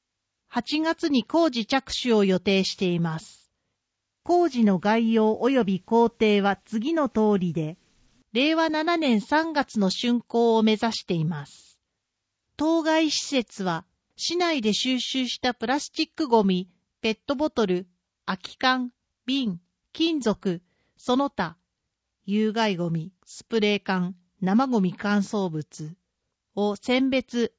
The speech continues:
圧縮、梱包等を行い、資源化する施設です。進捗状況については、今後も市法及び市ホームページ等でお知らせします。工事概要。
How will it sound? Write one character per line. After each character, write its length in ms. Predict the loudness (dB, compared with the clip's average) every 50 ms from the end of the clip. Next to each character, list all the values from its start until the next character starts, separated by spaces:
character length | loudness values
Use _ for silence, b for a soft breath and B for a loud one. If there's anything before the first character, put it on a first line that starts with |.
| _ _ _
圧 360 | -4 -4 -4 -2 -4 -8 -10 -8
縮、 260 | _ -4 -4 -4 -4 _ _ _ _ _ _
梱 220 | -2 -2 0 0 -2 -4
包 180 | -2 -2 -2 -2
等 500 | _ -2 0 2 2 4 4 4 4 4
を 60 | 2
行 160 | 0 0 0 2 2 2
い、 180 | 0 0 -4 -6 _ _ _ _ _
資 200 | -8 -6 -4 -2 0
源 200 | 0 0 0 -2
化 120 | -4 -4
す 140 | -4 -4 -4
る 120 | -4 -2 -4
施 140 | -4 -2
設 280 | -2 -2 -4 -4 -6 -10
で 200 | -10 -10 -10 -12
す。 280 | -14 -18 -20 -20 _ _ _ _ _ _ _ _ _ _ _ _ _ _ _ _ _ _ _
進 280 | -8 -4 -4 -2 -2 -2
捗 260 | -4 -4 -2 -2 -2
状 200 | 0 2 0 0
況 280 | 0 0 0 0 2 2
に 200 | 2 2 0 -2
つ 180 | -4 -6 -4
い 120 | -4 -4 -2
て 160 | -4 -4 -2
は、 200 | -4 -4 -6 -8 _ _ _ _ _ _ _
今 280 | _ -2 0 2 2 2
後 120 | 2 2
も 200 | 2 2 0 0
市 240 | -2 -4 -4 -4 -4
法 460 | -4 -4 -2 0 2 2 2 0 -2 _ -2
及 260 | 0 0 0 0 0
び 120 | -2 -4 -6
市 340 | -8 -6 -4 -4 -4 -4
ホ 320 | -6 _ _ -2 0 0 0
ー 20 |
ム 180 | 0 -2 -4 -4
ペ 220 | _ 0 0 0
ー 40 | 0
ジ 160 | 0 -2 -2
等 260 | 0 2 4 4 4
で 100 | 2 2
お 100 | 0 0
知 160 | -2 -2 -4 -4
ら 120 | -6 -6
せ 120 | -6 -8
し 180 | -8 -6 -6 -6
ま 180 | -6 -6 -8 -10
す。 360 | -14 -18 -20 -20 -20 _ _ _ _ _ _ _ _ _ _ _ _ _ _ _ _ _ _ _ _ _ _ _
工 220 | -2 2 2 2 2
事 180 | 2 0 -2
概 360 | 0 0 0 2 2 0 0 0
要。 400 | 0 0 0 0 -2 -6 -8